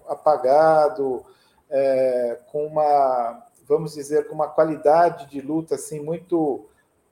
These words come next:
é, pobre, com reivindicações muito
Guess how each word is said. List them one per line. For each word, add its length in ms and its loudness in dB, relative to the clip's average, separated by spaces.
é, 400 2
pobre, 600 8
com 180 -8
reivindicações 840 -8
muito 500 -12